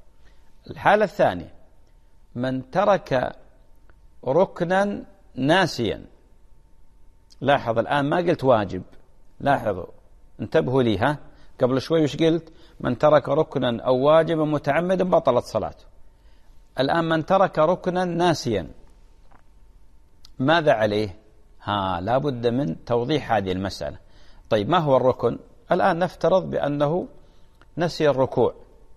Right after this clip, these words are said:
الآن ص-، قا-، قرأ الفاتحة وقرأ سورة، نسي، قال: "الله أكبر"، ونزل للسجود، نزل الآن للسجود،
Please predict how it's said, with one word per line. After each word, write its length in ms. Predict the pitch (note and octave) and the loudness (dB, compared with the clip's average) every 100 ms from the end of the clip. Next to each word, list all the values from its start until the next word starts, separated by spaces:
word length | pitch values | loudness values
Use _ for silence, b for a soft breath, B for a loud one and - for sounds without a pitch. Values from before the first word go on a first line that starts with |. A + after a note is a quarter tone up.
| - - - - | -20 -20 -18 -6
الآن 280 | F3 F3 B2+ | 0 0 0
ص-، 120 | - | -4
قا-، 1200 | - - E3 C#3 - - G#1+ - - - - - - | -14 -2 2 2 -2 -8 -8 -10 -12 -14 -14 -14 -2
قرأ 220 | E3+ C3+ | 2 2
الفاتحة 540 | A2+ - A#2 G#2+ G2+ A2+ | 2 2 2 2 -4 -6
وقرأ 320 | - D3 G2+ | -2 -2 -2
سورة، 360 | - A#2 A#2+ - b b b b - | -4 -4 -4 -6 b b b b -4
نسي، 280 | G#3+ - | -2 -2
قال: 260 | C3 C#3+ C3 | 2 2 4
"الله 600 | E3+ E3+ D3+ D#3+ C#3+ E3 | 2 2 4 4 4 0
أكبر"، 280 | - E3+ D#3+ | -2 -2 -2
ونزل 360 | C#3 D#3+ D3+ | -2 -2 0
للسجود، 560 | C#3 C3 - G#2 F2 - - - - - - - - - - - - | -2 -2 -6 -6 -6 -10 -20 -20 -20 -20 -20 -20 -20 -20 -20 -18 -2
نزل 300 | D3 C#3+ C3 | 0 2 2
الآن 260 | A2+ C#3 D#3+ | 2 0 0
للسجود، 600 | D#3 - C3 A2 - | -2 -2 -2 -2 -6